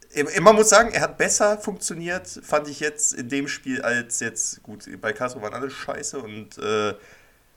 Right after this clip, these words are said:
davor auch, äh, oft, aber jetzt hat er zumindest mal ein paar bessere Aktionen gehabt. Trotzdem muss man sagen, bei diesem Gegentor auch wieder,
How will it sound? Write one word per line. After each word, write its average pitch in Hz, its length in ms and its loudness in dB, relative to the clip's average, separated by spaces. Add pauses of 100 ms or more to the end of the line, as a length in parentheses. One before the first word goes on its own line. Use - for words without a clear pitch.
(540)
davor - 480 4
auch, 156 280 4
äh, 117 640 -6
oft, - 280 -4
aber 120 160 2
jetzt 135 380 0
hat 147 100 -2
er 117 220 -2
zumindest 139 640 -6
mal 117 200 -2
ein - 80 -14
paar 139 260 2
bessere 165 260 0
Aktionen 151 280 -4
gehabt. 135 180 2
Trotzdem - 440 0
muss 139 200 -4
man 113 80 -4
sagen, 110 160 -6
bei 104 100 -4
diesem 123 380 -8
Gegentor 117 480 -4
auch 120 220 -2
wieder, 113 400 4